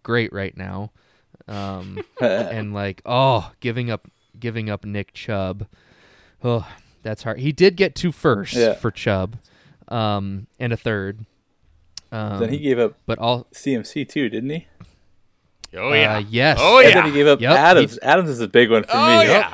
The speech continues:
Speaker 2: That's the,
Speaker 1: Oh, yeah.
Speaker 3: Adams
Speaker 2: that's
Speaker 3: is the
Speaker 2: the
Speaker 3: biggest
Speaker 2: killer.
Speaker 3: one.
Speaker 1: Yeah.
Speaker 2: Kupp and
Speaker 1: Yeah.
Speaker 2: Michelle for Devontae
Speaker 3: Cause, 'cause, like,
Speaker 2: Adams.
Speaker 3: l-, like, Chubb, he got, he got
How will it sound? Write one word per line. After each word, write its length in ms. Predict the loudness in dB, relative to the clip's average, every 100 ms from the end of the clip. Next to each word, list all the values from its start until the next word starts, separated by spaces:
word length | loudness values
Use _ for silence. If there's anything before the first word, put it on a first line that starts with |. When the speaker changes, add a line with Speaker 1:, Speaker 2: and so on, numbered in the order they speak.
| -2
Speaker 2:
That's 240 | 4 4 4
the, 80 | 4
Speaker 1:
Oh, 260 | 4 4
yeah. 140 | 0 2
Speaker 3:
Adams 300 | 6 6 6
Speaker 2:
that's 160 | 4 4
Speaker 3:
is 60 |
the 80 | 0
Speaker 2:
the 60 | -2 4
Speaker 3:
biggest 380 | 6 8 6
Speaker 2:
killer. 100 | 2
Speaker 3:
one. 260 | -4 -10 -18 -12
Speaker 1:
Yeah. 380 | -4 0 0 2
Speaker 2:
Kupp 340 | 6 6 4 -4
and 100 | -2 0
Speaker 1:
Yeah. 180 | -2 -2
Speaker 2:
Michelle 440 | 2 4 2 -2 -10 _ _ _
for 140 | -8
Devontae 640 | -6 -4 -4 -4 -2 -2 -2
Speaker 3:
Cause, 140 | -4
'cause, 220 | -2 -2
like, 180 | 0 -4
Speaker 2:
Adams. 100 | -8 -18
Speaker 3:
l-, 120 | -20 _ _ _ _ _ _
like, 220 | -6 -6 -6
Chubb, 380 | -2 0 0
he 120 | -4 -4
got, 280 | -2 -2
he 80 | -4
got 180 | -6